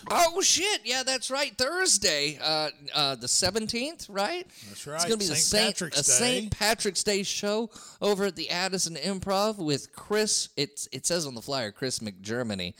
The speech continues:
Speaker 1: Um, but it's also gonna have Chris Germany, Liz Splatt, Bridget Tooley, uh, fucking who else? Tom Murphy, Brett O'Brien.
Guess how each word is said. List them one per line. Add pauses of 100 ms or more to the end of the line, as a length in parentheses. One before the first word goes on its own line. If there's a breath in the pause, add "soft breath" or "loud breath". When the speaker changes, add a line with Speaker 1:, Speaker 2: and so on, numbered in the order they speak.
(420 loud breath)
Speaker 1:
Um,
but
it's
also
gonna
have (380 loud breath)
Chris
Germany,
Liz
Splatt, (340 loud breath)
Bridget (140)
Tooley, (340 loud breath)
uh,
fucking
who
else?
Tom
Murphy, (300 loud breath)
Brett
O'Brien.